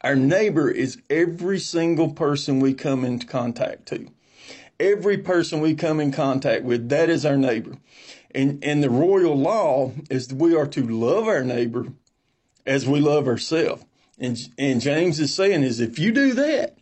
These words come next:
you're doing well. But these, uh, <clears throat> th-, these twelve tribes that he's writing to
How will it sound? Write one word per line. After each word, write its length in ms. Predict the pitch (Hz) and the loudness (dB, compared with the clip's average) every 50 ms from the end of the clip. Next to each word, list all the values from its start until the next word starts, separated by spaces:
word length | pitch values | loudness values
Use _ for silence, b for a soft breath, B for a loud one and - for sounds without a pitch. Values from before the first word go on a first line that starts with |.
| _ _ _ _ _ _ | _ _ _ _ _ _
you're 320 | - 123 123 135 180 247 277 | -6 -4 0 2 2 2 2
doing 360 | - 247 233 226 214 202 190 | 2 2 2 2 2 2 2
well. 340 | 208 254 269 - - - B B B B B B B - | 2 2 2 0 0 -4 B B B B B B B -8
But 380 | 131 120 160 156 147 - - - - - _ _ _ _ _ _ _ _ _ _ _ _ _ _ | -2 0 2 2 2 0 -2 -6 -16 -20 _ _ _ _ _ _ _ _ _ _ _ _ _ _
these, 460 | - 139 107 175 190 190 190 170 - 190 | -8 -4 -2 0 0 0 -2 -2 0 2
uh, 280 | 160 147 139 127 107 - | 2 2 2 0 0 -2
<clears throat> 340 | 185 175 - - 147 131 - - - - _ _ _ _ | -2 -2 0 0 -2 -4 -6 -10 -20 -20 _ _ _ _
th-, 160 | 101 151 - - | -12 -8 -4 -2
these 200 | 170 156 139 - | 0 0 0 -2
twelve 400 | - - 190 190 196 180 147 143 | -2 0 2 2 2 2 0 -2
tribes 520 | - 220 240 285 294 247 196 160 147 143 | -2 -2 0 0 0 -2 -2 -4 -4 -2
that 180 | - 170 156 147 | -2 0 2 2
he's 180 | 147 139 113 | 2 0 0
writing 540 | 127 139 190 247 294 302 285 208 156 139 135 | 0 -2 0 0 0 0 0 0 0 0 0
to 420 | - 143 113 123 120 120 123 123 | 0 0 0 0 0 0 -2 -4